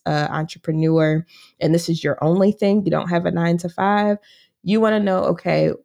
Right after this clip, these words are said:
how much does my business need to make for me to survive? And that's my personal and my business expenses. That's your bare bones budget. Then I also have them create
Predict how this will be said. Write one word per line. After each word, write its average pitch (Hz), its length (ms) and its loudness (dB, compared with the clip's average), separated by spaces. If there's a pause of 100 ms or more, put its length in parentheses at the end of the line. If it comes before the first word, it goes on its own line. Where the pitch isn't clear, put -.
(200)
how 202 180 0
much 220 300 0
does 185 160 -2
my 175 100 -2
business 170 400 -2
need 160 160 0
to - 140 -4
make 165 520 0
for - 260 -2
me 196 200 4
to 208 160 -4
survive? 160 800 -2
And 165 140 0
that's 165 180 -4
my 160 140 -4
personal 190 520 -2
and 170 180 0
my 170 100 0
business 170 400 -4
expenses. - 760 -4 (320)
That's 185 240 -2
your 180 120 0
bare 165 260 2
bones 151 400 -4
budget. - 540 -8 (260)
Then 214 800 2
I 170 200 -4
also 220 360 0
have 185 300 -2
them 170 180 0
create 156 580 0